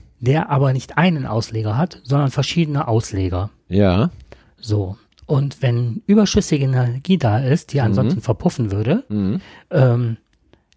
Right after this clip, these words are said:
Speaker 1: die nutzen diese Energie, um große Betonklötze
Speaker 2: Mhm.
Speaker 1: in die Höhe zu ziehen und bauen sozusagen um sich rum einen Turm aus Betonklötzen. Jetzt kommt's,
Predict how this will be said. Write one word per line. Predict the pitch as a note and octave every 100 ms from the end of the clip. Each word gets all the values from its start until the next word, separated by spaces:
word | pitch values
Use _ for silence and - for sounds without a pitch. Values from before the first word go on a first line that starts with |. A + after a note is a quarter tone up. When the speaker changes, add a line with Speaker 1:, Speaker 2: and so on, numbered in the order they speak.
| _
Speaker 1:
die | - B2+
nutzen | C3+ - - F3
diese | B2 C#3+ C#3+
Energie, | C3+ A2+ - C3+
um | B3 C#3 B2+
große | B2 C#3+ G3 F#3+ F3
Betonklötze | D#3 - - G3+ - - G#2 - - G3+ - _ _ _ -
Speaker 2:
Mhm. | F#2+ A#2+ G#3+ - _ _
Speaker 1:
in | -
die | D3 B2
Höhe | C3+ A2+
zu | -
ziehen | A2 - G2+
und | C3 F#2
bauen | C3 E3+ C3+
sozusagen | D3+ - C3 B2 C3
um | - F3+
sich | E3+ E3+ - -
rum | C#3+ F#3+
einen | C#3 C#3 C3+
Turm | C3 C#3 F3
aus | C3+
Betonklötzen. | - C#3 C3 A#2 - G2 - - G2 _ _ _ _ _ - - _ _ _ _
Jetzt | - -
kommt's, | - A#2 - -